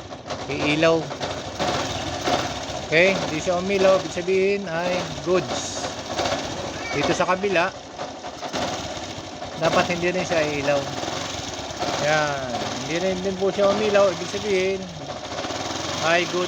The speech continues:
ang kanyang stator. Hindi sa stator ang sira, kaya siya ay nalulubat. Ah, may isa pa po tayong gagawin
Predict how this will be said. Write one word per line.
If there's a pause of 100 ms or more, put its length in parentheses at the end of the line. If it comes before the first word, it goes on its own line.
ang
kanyang (560)
stator. (240)
Hindi
sa
stator
ang
sira, (720)
kaya
siya
ay
nalulubat. (1900)
Ah, (960)
may
isa
pa
po (960)
tayong
gagawin